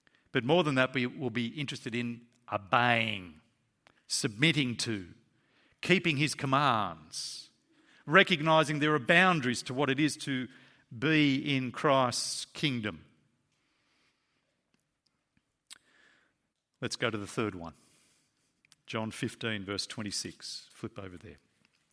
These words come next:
"When the advocate comes, whom I will send to you from the Father." Now it's Jesus who sends the advocate. "When I, when the advocate comes, whom I will send to you from the Father,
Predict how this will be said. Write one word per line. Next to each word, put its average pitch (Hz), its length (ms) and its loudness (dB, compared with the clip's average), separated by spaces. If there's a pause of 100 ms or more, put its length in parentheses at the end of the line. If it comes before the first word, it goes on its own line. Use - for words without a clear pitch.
(1400)
"When 165 120 2
the 160 100 8
advocate 180 420 6 (220)
comes, 147 520 2
whom 139 200 0
I 123 100 4
will 113 140 -2
send 139 340 0
to 123 60 -4
you 120 120 0
from 117 280 -2
the 107 80 -6
Father." 117 440 0
Now 117 220 -2
it's - 140 -8
Jesus 170 440 -2
who 95 80 -10
sends 90 400 -8
the 87 160 -10
advocate. 82 400 -14
"When 147 140 -2
I, 135 220 2
when 135 320 -8
the 127 100 2
advocate 127 340 -2
comes, 120 300 -6
whom 120 180 -4
I 135 200 0
will 110 160 -2
send 123 320 -4
to 117 60 -8
you 107 60 -6
from 117 180 -10
the 101 60 -8
Father, 120 340 2